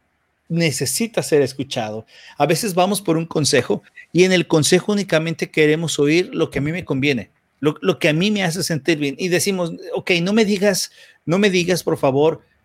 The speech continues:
mis errores. No quiero escuchar mis errores, quiero escuchar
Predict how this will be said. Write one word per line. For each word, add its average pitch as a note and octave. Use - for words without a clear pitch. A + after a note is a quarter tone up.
mis F#3+
errores. D#3+
No G3+
quiero A#3+
escuchar A3+
mis G#3+
errores, D3
quiero F#3
escuchar E3